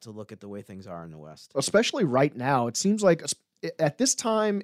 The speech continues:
Speaker 2: in a lot of N B A seasons, a lot of people aren't really paying attention yet.
Speaker 1: Mm-hmm.
Speaker 2: They don't really start paying attention till, like, around Christmas or
Speaker 1: Sure.
Speaker 2: something like that.
Speaker 1: Yep.
Speaker 2: And now to see it this bunched up,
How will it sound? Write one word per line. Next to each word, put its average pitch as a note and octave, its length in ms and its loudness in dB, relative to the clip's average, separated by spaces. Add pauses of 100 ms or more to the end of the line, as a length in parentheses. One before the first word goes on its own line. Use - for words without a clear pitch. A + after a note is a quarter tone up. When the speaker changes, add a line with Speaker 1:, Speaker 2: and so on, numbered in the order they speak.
Speaker 2:
in C#3+ 100 -4
a A#2 60 -6
lot C3 300 2
of C3+ 120 -2
N C3+ 120 -2
B B2+ 160 -2
A A#2+ 100 -2
seasons, A#2+ 600 -4
a - 60 -12
lot D#3+ 200 2
of F#3+ 60 0
people E3 260 -8
aren't C3 120 -2
really C3+ 200 -2
paying B2+ 340 -8
attention G2+ 480 -16
yet. F2 160 -16
Speaker 1:
Mm-hmm. C3+ 200 -6 (160)
Speaker 2:
They C3+ 80 -2
don't F#3 140 2
really F3 180 4
start D3 240 0
paying C#3+ 220 -2
attention C3 360 -6
till, B2+ 140 -8
like, B2 140 -6
around B2 200 -4
Christmas G#2+ 500 -12
or - 80 -2
Speaker 1:
Sure. B2+ 60 0
Speaker 2:
something A2+ 340 -4
like G#2 180 -10
that. G#2+ 240 -8 (100)
Speaker 1:
Yep. B2 200 -4
Speaker 2:
And C#3 200 -4
now F#3+ 260 4
to D#3 80 2
see F#3 240 2
it D3 280 -4
this D3+ 180 0
bunched C3+ 420 -2
up, E3+ 260 0